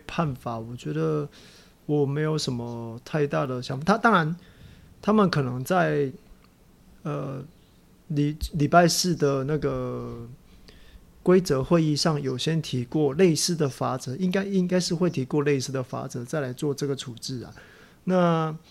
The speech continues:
Speaker 1: 问题就是说，<clears throat> 你的法则定了之后，你有没有依据就是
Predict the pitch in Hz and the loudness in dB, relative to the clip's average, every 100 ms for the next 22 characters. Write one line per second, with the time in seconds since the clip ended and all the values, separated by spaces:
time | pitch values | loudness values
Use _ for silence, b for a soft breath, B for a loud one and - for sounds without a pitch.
0 | b b b _ 196 185 165 165 175 180 | b b b _ 2 4 4 4 2 0
1 | 165 160 160 160 160 - - - - 156 | 0 2 2 2 0 -4 -14 -12 -2 -2
2 | 107 - - _ _ _ _ _ _ 156 | -2 -8 -20 _ _ _ _ _ _ 2
3 | 151 143 156 147 147 - - 151 175 160 | 4 6 6 6 2 -2 4 6 6 4
4 | 156 - 202 151 143 156 165 147 135 b | 2 6 6 6 2 2 4 4 2 b
5 | b _ - 165 151 131 156 143 123 - | b _ 0 2 4 4 2 2 -2 -10
6 | _ 170 175 175 180 160 139 127 - 156 | _ 2 2 2 0 0 0 -8 -10 -6
7 | - 151 139 131 127 123 | -2 -2 -2 -4 -6 -10